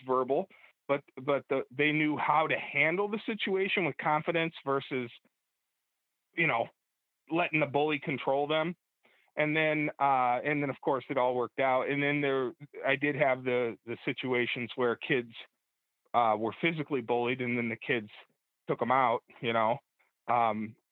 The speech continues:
properly. I don't mean they beat the hell out of 'em, but they, they took 'em out properly. And, um, one of 'em that I can remember, uh, you know, I, you know, in Kempo, we teach, uh, it's not just punch, kicks,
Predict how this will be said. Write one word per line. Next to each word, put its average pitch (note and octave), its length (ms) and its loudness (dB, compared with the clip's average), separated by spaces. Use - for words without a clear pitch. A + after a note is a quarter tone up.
properly. A2 600 0
I G#2+ 100 -4
don't A2+ 200 -4
mean A2+ 220 -2
they G#2 100 -2
beat G#2+ 220 -4
the F#2 60 -6
hell B2+ 220 0
out G#2 140 2
of G#2+ 80 -6
'em, C3+ 160 -2
but A#2 160 -4
they, A#2 260 -2
they D3 120 0
took C#3+ 200 -4
'em C3+ 120 -2
out B2 180 0
properly. C3 600 0
And, B2+ 420 0
um, A2+ 460 2
one D3+ 280 2
of C#3+ 120 0
'em B2+ 260 0
that B2+ 100 0
I A#2+ 120 2
can B2+ 200 -6
remember, A2+ 580 0
uh, G#2 400 2
you D3 120 0
know, C3 120 2
I, A#2+ 200 2
you F3+ 100 0
know, D3+ 120 4
in C#3+ 80 -2
Kempo, F#3 440 2
we C#3 140 -2
teach, D#3+ 200 -2
uh, C#3 460 -6
it's E3+ 180 -2
not G#3+ 220 2
just - 220 -4
punch, D3+ 220 0
kicks, D#3+ 300 0